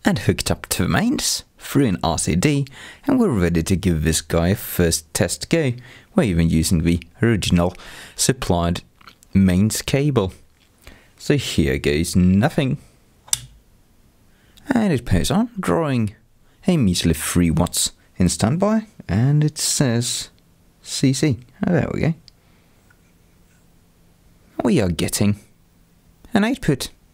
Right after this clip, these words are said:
Hmm, the current limit seems to actually go down to zero. That, that's not bad.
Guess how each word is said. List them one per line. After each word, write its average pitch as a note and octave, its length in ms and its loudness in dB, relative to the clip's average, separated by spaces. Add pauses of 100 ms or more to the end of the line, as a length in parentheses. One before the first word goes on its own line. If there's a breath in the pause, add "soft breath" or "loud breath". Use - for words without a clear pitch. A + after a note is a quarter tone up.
Hmm, D3 240 4
the F2 100 2
current F#3+ 280 0
limit F#2+ 240 0
seems F2 280 0
to A#2+ 160 0 (240)
actually - 360 -2
go C3 160 0
down G2 240 0
to A2+ 100 -2
zero. C#3 400 0 (560 loud breath)
That, C4 160 0 (100)
that's - 200 -2
not F2+ 160 -4
bad. G#3 240 0